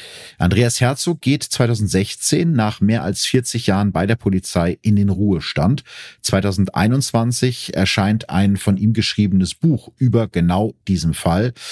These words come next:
Die Infos zu dem Buch packe ich euch auch auf die Instagram-Seite. Aus dem Buch habe ich einige Infos für diese Folge. Leider kann sich der pensionierte Polizist nicht lange über seinen Ruhestand freuen. Er stirbt zweitausendzweiundzwanzig plötzlich und unerwartet. An dem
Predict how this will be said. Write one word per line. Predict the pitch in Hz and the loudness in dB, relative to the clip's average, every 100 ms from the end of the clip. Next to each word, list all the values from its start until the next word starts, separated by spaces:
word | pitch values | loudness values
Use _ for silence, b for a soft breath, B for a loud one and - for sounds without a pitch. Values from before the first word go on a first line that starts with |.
| B B - | B B -2
Die | 92 87 90 | 0 0 0
Infos | - 120 123 - | 0 2 0 -2
zu | 92 | 0
dem | 90 | 0
Buch | 90 104 | 0 -4
packe | - 98 - | -4 -6 -4
ich | 90 | -4
euch | 80 78 | 0 0
auch | 92 | -2
auf | - 85 - | -2 -6 -4
die | 87 | -4
Instagram-Seite. | 90 85 - 76 71 71 - 85 - | -2 -2 -2 -2 0 0 0 0 -2
Aus | - | -2
dem | 80 | -2
Buch | 82 | 0
habe | - | -2
ich | - - | -4 0
einige | 185 92 87 | 2 2 2
Infos | 117 120 101 | 2 2 0
für | - 71 | -2 -4
diese | - 71 | -4 -6
Folge. | - 76 76 123 B B B B | -2 0 2 0 B B B B
Leider | 92 - 110 135 151 160 - _ | 0 2 0 0 -2 -4 -8 _
kann | - 110 | 0 2
sich | 120 135 | 2 0
der | - 117 | 0 0
pensionierte | 117 110 101 98 101 | 0 2 2 2 0
Polizist | - 98 95 - 95 - | 0 0 0 -2 -2 0
nicht | 104 - | 0 0
lange | 98 107 | 0 0
über | 82 82 | 0 -2
seinen | 76 80 | 0 -2
Ruhestand | 71 82 - 82 80 | -2 -2 0 0 -2
freuen. | - 78 92 120 B B B - | -2 0 2 0 B B B -4
Er | 90 | -2
stirbt | - 107 - - | 0 0 -2 -4
zweitausendzweiundzwanzig | 95 92 95 107 - 85 98 - 90 87 95 - - | -2 0 0 -2 0 0 0 0 -2 -2 -4 -6 -4
plötzlich | 90 82 - 78 - - | -4 -2 -4 -6 -6 -8
und | - 98 - | -4 -4 0
unerwartet. | 85 127 113 120 - - - B B B B B B B | -2 0 -6 -8 -12 -10 -12 B B B B B B B
An | - 139 | 2 2
dem | 147 | 2